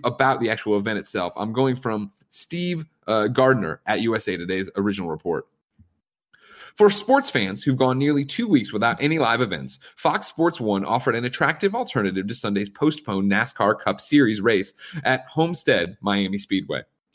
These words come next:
But instead of actual cars trading paint in close quarters around the one point five mile oval, the drivers, including Dale Earnhardt Junior, Denny Hamel, Kurt and Kyle Busch, Jimmie Johnson, Clint Ba-, Bo-, Bauer, Boyer,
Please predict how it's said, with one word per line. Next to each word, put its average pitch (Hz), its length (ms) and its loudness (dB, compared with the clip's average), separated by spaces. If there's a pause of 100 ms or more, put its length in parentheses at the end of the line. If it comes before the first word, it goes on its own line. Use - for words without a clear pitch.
(280)
But 180 140 6
instead 196 340 4
of 208 60 2
actual 160 440 2
cars 101 320 0
trading 135 320 2
paint 117 280 -6
in 110 40 -12
close 131 240 2
quarters 107 380 0
around 107 300 -2
the 110 60 0
one 117 220 -2
point 131 240 -6
five 117 320 -2
mile 110 460 0
oval, 101 400 4 (300)
the 135 40 4
drivers, 131 500 2 (100)
including 104 280 -4
Dale 107 220 0
Earnhardt 98 360 -4
Junior, 95 360 -10 (220)
Denny 131 240 0
Hamel, 104 360 -4 (200)
Kurt 175 300 4
and 156 200 2
Kyle 101 220 0
Busch, 80 320 -8 (180)
Jimmie 170 240 4
Johnson, 85 540 -4
Clint 165 300 0
Ba-, 101 220 -2
Bo-, 101 240 -4 (120)
Bauer, 85 580 -4
Boyer, - 380 -2